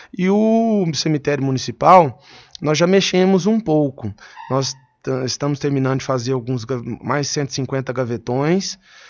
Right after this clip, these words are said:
Vendemos, reorganizamos os túmulos, os terrenos, então estamos vendendo túmulo e terrenos, a coisa que há muito tempo não se vendia.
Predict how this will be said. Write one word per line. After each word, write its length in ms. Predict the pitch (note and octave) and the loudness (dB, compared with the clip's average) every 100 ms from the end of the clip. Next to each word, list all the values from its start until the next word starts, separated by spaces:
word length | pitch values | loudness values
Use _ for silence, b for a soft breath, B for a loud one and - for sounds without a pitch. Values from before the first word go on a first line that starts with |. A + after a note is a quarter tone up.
| b b b _ | b b b _
Vendemos, 540 | D3 C#3+ C#3+ D3 C#3 - | -2 0 0 0 -2 -4
reorganizamos 920 | B2 D#3 D#3+ D3 C#3+ A#2+ C#3+ D3 B2 | -2 0 2 2 0 0 0 0 -2
os 120 | B2 | -6
túmulos, 640 | - C#3 E3+ F3+ E3+ D#3+ B2 | -6 0 2 2 2 -2 -4
os 100 | A2+ | -6
terrenos, 640 | C3 A#2 C#3 D#3+ E3+ C3 | -4 -2 0 0 0 -2
então 320 | C3 C#3 C#3 C3+ | -6 -4 -2 -2
estamos 360 | - C3+ C#3 | -4 -4 -4
vendendo 400 | B2 B2+ C3 C3 | -4 -2 -2 -4
túmulo 440 | A2+ C#3 D#3+ D3 C#3 | -6 -2 0 0 -2
e 40 | |
terrenos, 800 | C#3 B2+ B2+ C3+ D#3 F3 F3 - B B B | -2 -2 0 0 2 0 0 -8 B B B
a 300 | - A#2 A#2 | 0 2 2
coisa 300 | A2 C#3+ C#3 | 0 -4 -4
que 100 | C3+ | -2
há 20 | |
muito 280 | C3 D#3+ E3 | -2 -2 -4
tempo 320 | C3+ C#3+ C3+ | -4 -4 -2
não 320 | C3 C3 B2 A2+ | -2 -2 -4 -8
se 180 | - A#2+ | -10 -6
vendia. 640 | A#2+ A2 A2+ C#3+ F3 F3+ | -4 -4 -4 0 0 0